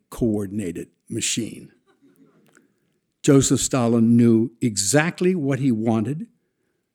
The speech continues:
knew what Russia needed, and he assumed that you knew too. Stalin made the case to Hopkins that Russia would survive the murderous German assault,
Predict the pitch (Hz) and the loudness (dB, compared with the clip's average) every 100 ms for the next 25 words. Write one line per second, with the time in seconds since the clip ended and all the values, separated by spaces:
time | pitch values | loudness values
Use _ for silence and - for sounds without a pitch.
0 | _ 123 120 151 170 135 131 127 127 131 | _ 2 6 8 6 2 -2 -2 0 2
1 | 139 - 143 - 127 117 120 120 170 185 | 2 0 -2 -2 2 6 6 6 2 0
2 | _ _ _ _ - 123 135 120 117 - | _ _ _ _ 0 4 4 4 2 2
3 | 143 127 123 _ _ _ _ _ 143 123 | 2 2 -2 _ _ _ _ _ -8 -4
4 | 123 139 131 117 107 104 - _ _ _ | 4 8 8 6 4 -2 -8 _ _ _
5 | - 120 - - _ _ _ _ _ _ | 2 2 -2 -18 _ _ _ _ _ _
6 | _ _ _ _ _ _ _ _ _ _ | _ _ _ _ _ _ _ _ _ _
7 | _ - - 165 170 175 175 139 147 143 | _ -8 0 4 6 6 6 6 6 6
8 | 139 151 147 - 131 87 135 - 139 113 | 2 2 2 0 -4 -2 -4 0 0 0
9 | 127 - 120 147 - 185 170 _ _ 139 | -6 -2 2 2 2 -2 -2 _ _ 0
10 | 143 139 143 117 170 131 - - - _ | 2 4 2 4 2 0 -8 -18 -20 _
11 | - 127 113 147 160 117 107 110 - _ | 0 4 6 8 8 4 0 -6 -8 _
12 | - 104 135 123 120 120 - _ _ - | -14 2 6 6 4 0 -8 _ _ -8
13 | 110 - 127 - - | -2 0 0 -2 -14